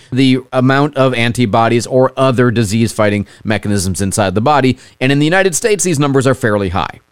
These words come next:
These numbers, of course, will change over time as the disease changes and we get new variants. You know, you were immune to the other one, you're not immune to this one, or as people's actual immunity fluctuates over time and maybe they need boosters or whatever. But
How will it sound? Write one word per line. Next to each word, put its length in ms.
These 180
numbers, 180
of 140
course, 200
will 120
change 500
over 300
time 360
as 280
the 120
disease 600
changes 560
and 100
we 80
get 160
new 160
variants. 560
You 80
know, 220
you 140
were 160
immune 340
to 100
the 160
other 220
one, 180
you're 80
not 180
immune 200
to 80
this 240
one, 220
or 200
as 140
people's 340
actual 440
immunity 320
fluctuates 640
over 220
time 440
and 360
maybe 180
they 160
need 220
boosters 440
or 60
whatever. 380
But 340